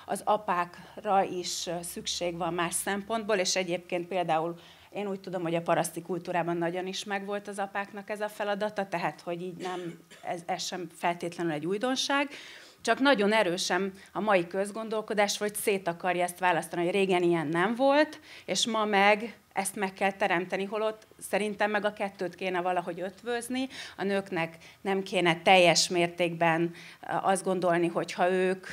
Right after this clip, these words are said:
a gondoskodást, a gyengétséget, a család összetartást fontosnak tartják, akkor attól ők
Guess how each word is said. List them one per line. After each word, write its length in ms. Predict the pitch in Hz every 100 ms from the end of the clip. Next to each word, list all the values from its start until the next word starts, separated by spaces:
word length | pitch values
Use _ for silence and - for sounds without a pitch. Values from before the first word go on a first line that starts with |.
| - -
a 80 | 185
gondoskodást, 840 | 202 202 180 180 - 180 165 -
a 40 | 165
gyengétséget, 1080 | 180 185 165 175 - 190 175 175 185 180
a 220 | 180 170 175 170 - - -
család 400 | 214 190 185 170
összetartást 1040 | 185 - 180 180 170 170 165 165 - 165 165 160
fontosnak 640 | - 190 180 170 180 170
tartják, 480 | 165 165 165 170 170
akkor 280 | 165 175
attól 500 | 160 160 - 175 180 175 - -
ők 300 | 170 170